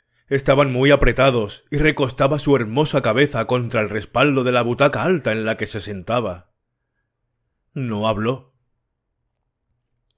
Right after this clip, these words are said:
Magda, por el contrario, rompió a hablar tan pronto como Gaitskill hubo terminado, y su voz llena surgió en oleadas sobre la aguda del abogado,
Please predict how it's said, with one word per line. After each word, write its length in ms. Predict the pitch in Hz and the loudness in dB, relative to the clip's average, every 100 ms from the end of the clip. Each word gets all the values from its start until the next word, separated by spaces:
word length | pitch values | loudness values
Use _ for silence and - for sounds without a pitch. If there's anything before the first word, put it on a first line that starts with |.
| - | -14
Magda, 680 | 98 156 170 120 92 - _ _ _ _ _ _ _ | -4 -2 0 -2 -6 -10 _ _ _ _ _ _ _
por 140 | 151 143 | 4 6
el 120 | 139 | 4
contrario, 880 | 143 127 123 131 135 110 98 92 _ _ _ _ _ _ _ _ | 0 -2 0 2 2 0 -6 -14 _ _ _ _ _ _ _ _
rompió 540 | 170 160 135 123 127 120 | -2 0 0 2 2 2
a 20 | |
hablar 300 | 120 123 123 | 2 0 0
tan 240 | 139 135 | -2 -2
pronto 400 | 131 156 151 127 | -2 -2 0 -2
como 240 | 131 123 113 | 0 -2 0
Gaitskill 480 | 151 175 - 104 127 | 0 0 -4 -2 0
hubo 180 | 175 | 0
terminado, 760 | 160 135 117 113 120 98 92 _ _ _ _ _ _ _ _ _ _ _ | 0 0 0 -2 -2 -4 -8 _ _ _ _ _ _ _ _ _ _ _
y 100 | 175 | -4
su 180 | 131 127 | -2 0
voz 260 | 127 139 110 | 0 0 0
llena 320 | 120 139 127 | 0 0 0
surgió 460 | 131 120 120 127 | -2 -4 -2 -2
en 80 | 127 | 0
oleadas 480 | 120 110 127 120 113 | 0 0 0 0 -2
sobre 240 | 120 117 | -4 -2
la 180 | 117 110 | 0 0
aguda 400 | 98 135 131 110 | 2 2 2 2
del 160 | 107 110 | 0 -2
abogado, 640 | 104 101 120 107 92 _ | 0 0 0 -2 -8 _